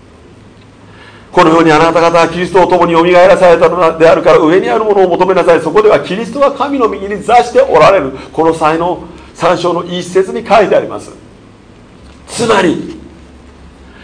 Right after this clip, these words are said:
私たちのあの十字架にかけられたあの天の、天頂の座につけられたと、あの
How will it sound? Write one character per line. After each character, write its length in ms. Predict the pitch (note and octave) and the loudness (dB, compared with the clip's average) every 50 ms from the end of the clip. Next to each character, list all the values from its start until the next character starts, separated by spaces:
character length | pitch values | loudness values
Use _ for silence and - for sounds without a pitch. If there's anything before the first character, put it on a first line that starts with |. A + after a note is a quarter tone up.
| - - - | -20 -6 -2
私 380 | - G#3+ A3 G#3+ A#3+ A3 G3 | 0 0 2 2 0 -2 0
た 120 | - G#3+ F#3+ | 0 -2 -2
ち 60 | - | 0
の 280 | G3+ G3+ G3 - - - - | 0 -2 -2 -2 -6 -8 -4
あ 180 | - G3+ A#3+ B3+ | 0 2 2 4
の 380 | C4+ C4+ B3 - - - - - | 4 2 2 0 -2 -8 -14 -14
十 280 | D#3+ C#3+ F3+ A#3 B3+ C4 | -10 -6 -4 -2 -2 -2
字 120 | B3 - | -2 0
架 120 | B3+ B3+ B3 | 0 0 0
に 80 | A#3+ | 0
か 120 | A#3 A3 A3+ | 0 -2 0
け 80 | A3 | 2
ら 160 | A#3+ B3+ C4 B3 | 2 4 4 4
れ 60 | A3 | 2
た 140 | - - - | 2 0 0
あ 100 | G#3+ B3 | 2 2
の 140 | B3+ B3 | 2 0
天 380 | B3 - A#3 C4 C#4 C4+ C4 B3 | -2 0 0 2 2 2 0 -2
の、 260 | A#3+ A3+ G#3 - - - | -4 -6 -6 -8 -10 -4
天 360 | - A#3 B3 C4+ C#4+ D4 C#4+ C4 | 0 0 2 2 2 -2 -2 -2
頂 200 | - C4+ C4+ C4+ | 0 0 2 2
の 120 | C4 B3 | 0 0
座 180 | - A3+ G#3+ B3 | 2 2 2 2
に 140 | C4+ C4 C4 | 0 -4 -6
つ 80 | - | -6
け 120 | - C4 C4 | -4 0 2
ら 120 | C4+ C#4 | 4 6
れ 100 | B3+ B3 | 6 4
た 140 | A#3+ A#3 G3+ | 4 2 2
と、 160 | - D3 - - - F#3+ - | 0 0 -4 -6 -10 -4 0
あ 160 | F#3+ A#3 B3+ | 2 4 4
の 340 | C4+ C4+ B3+ A#3+ - - | 6 4 4 2 0 -4